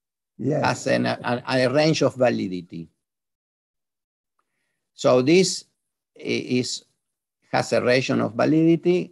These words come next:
Speaker 2: and of course, if you make a, a very detailed analysis of the structure of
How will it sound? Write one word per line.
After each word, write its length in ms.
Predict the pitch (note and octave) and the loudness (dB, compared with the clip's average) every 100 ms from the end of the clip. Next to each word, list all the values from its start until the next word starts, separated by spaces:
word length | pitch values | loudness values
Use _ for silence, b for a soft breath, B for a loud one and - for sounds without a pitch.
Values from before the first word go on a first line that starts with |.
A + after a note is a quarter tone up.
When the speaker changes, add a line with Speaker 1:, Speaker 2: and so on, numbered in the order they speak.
| _ | _
Speaker 2:
and 520 | G#2+ G#2+ G#2 G2+ F#2+ - _ | -8 -6 -6 -6 -10 -16 _
of 180 | A2 - | -10 -2
course, 440 | C#3 C#3 D3 - _ _ _ _ _ _ _ _ | 2 2 2 -6 _ _ _ _ _ _ _ _
if 200 | A#2 G#2+ | -4 -4
you 500 | A#2 A2+ G#2+ G2+ G2 G2 | 0 0 0 -2 -4 -4
make 420 | G#2+ A#2+ A2+ A2+ | -2 0 -2 -2
a, 420 | G#2 G2 F#2 F#2 | -2 -2 -2 -6
a 40 | |
very 220 | F#2 C3 B2+ | -2 0 0
detailed 680 | A2+ - A2+ A2+ G#2+ G2 - _ _ _ _ | -2 -2 0 0 -4 -10 -20 _ _ _ _
analysis 480 | G#2+ A2 B2 - G#2+ | -8 -4 -2 -4 -6
of 120 | G2 | -6
the 100 | F#2+ | -4
structure 540 | F#2+ - G#2 G#2+ B2 G#2 | -6 -2 -2 0 -2 -2
of 160 | G2 | -4